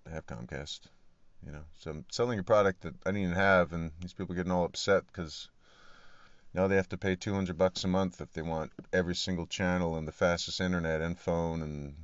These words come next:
whatever the shit. And they're like, "I wanna pay ninety bucks a month like I was in the beginning."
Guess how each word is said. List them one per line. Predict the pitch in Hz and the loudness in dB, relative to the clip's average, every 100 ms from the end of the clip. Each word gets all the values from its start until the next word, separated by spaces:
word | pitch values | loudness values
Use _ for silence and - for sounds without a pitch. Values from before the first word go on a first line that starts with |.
| 80 | -6
whatever | 85 85 80 | -2 0 0
the | 78 | -6
shit. | 78 - 78 - | -8 -6 -6 -6
And | 80 | -10
they're | 80 | -8
like, | 73 73 | -8 -2
"I | 90 | 0
wanna | 123 147 131 | 2 2 0
pay | - 131 | 2 2
ninety | 123 123 127 120 | 4 4 4 2
bucks | 107 120 - - | 2 2 2 -4
a | |
month | 117 120 92 | 0 0 2
like | 98 95 104 | 2 2 2
I | |
was | 104 110 107 | 4 6 4
in | 98 104 98 | 0 -4 -2
the | |
beginning." | 92 95 113 113 82 65 87 | -2 0 0 2 0 -4 -14